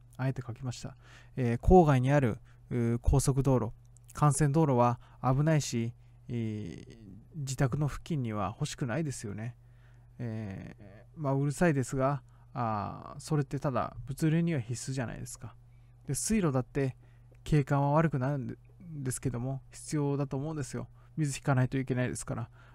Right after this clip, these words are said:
あー、田んぼや畑だって必要です。で、ここにはないですけど、牛舎や養鶏場だって必要になると思います。匂いはしますが必要ですよね。で、えー、倉庫や物流センターだって必要ですよ。だけど、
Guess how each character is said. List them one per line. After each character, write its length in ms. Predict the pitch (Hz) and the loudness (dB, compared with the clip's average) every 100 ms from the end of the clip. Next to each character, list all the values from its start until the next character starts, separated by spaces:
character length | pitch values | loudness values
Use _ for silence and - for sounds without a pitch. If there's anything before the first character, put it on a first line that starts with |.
| - | -8
あ 300 | 123 117 113 | -4 -4 -4
ー、 20 | |
田 100 | 139 | -2
ん 60 | 139 | -2
ぼ 80 | 147 | -2
や 80 | 123 | -2
畑 280 | 127 147 | -2 0
だ 80 | 151 | -2
っ 20 | |
て 120 | 117 123 | -4 -10
必 200 | - 139 | -6 -6
要 80 | |
で 80 | 120 | -6
す。 180 | - 131 - - - - | -8 -12 -16 -20 -14 -8
で、 100 | 143 | -8
こ 100 | - | -2
こ 100 | 226 | -2
に 60 | 220 | 0
は 100 | 147 | 2
な 100 | 147 | 2
い 60 | |
で 80 | 139 | 2
す 60 | - | -2
け 100 | 131 | -4
ど、 180 | 131 123 - - | -4 -6 -14 -8
牛 180 | 156 151 | 0 2
舎 120 | 147 | 2
や 80 | 139 | 2
養 120 | 127 | 2
鶏 220 | 127 147 135 | 2 0 0
場 120 | 147 | 0
だ 60 | |
っ 40 | 147 | -2
て 260 | 131 107 - - - - | -2 -4 -8 -20 -20 -20
必 220 | - - | -12 -2
要 100 | 135 | 0
に 60 | 127 | 0
な 80 | 135 | -2
る 60 | |
と 100 | 123 | -2
思 100 | 117 | -8
い 40 | 113 | -8
ま 60 | |
す。 140 | - 127 - - | -10 -16 -18 -8
匂 200 | 147 151 | -2 2
い 80 | 151 | 2
は 80 | 131 | 0
し 140 | - | -2
ま 80 | 160 | -4
す 100 | 170 | -2
が 80 | 135 | -4
必 240 | - - | -6 -4
要 80 | 135 | -4
で 80 | 127 | -4
す 120 | - | -6
よ 80 | 127 | -10
ね。 180 | 117 127 - - - - - - - - - - | -10 -12 -18 -20 -20 -20 -20 -20 -20 -20 -20 -8
で、 320 | 147 151 131 - - - | -2 0 -2 -8 -20 -8
え 140 | 143 131 | -4 -4
ー、 100 | - | 2
倉 160 | 196 | 0
庫 140 | - 135 | 2 0
や 80 | |
物 260 | 123 131 160 | 0 -2 0
流 80 | 160 | 0
セ 120 | 185 | 0
ン 40 | |
タ 100 | 160 | 0
ー 40 | 127 | 0
だ 60 | |
っ 40 | 131 | -2
て 120 | 123 | -6
必 200 | - 147 | -8 -6
要 60 | 143 | -6
で 60 | |
す 140 | 135 - | -6 -10
よ。 140 | 113 - - - - - | -12 -18 -20 -20 -16 -4
だ 140 | 156 | -2
け 100 | 147 | 0
ど、 220 | 123 120 | 0 -2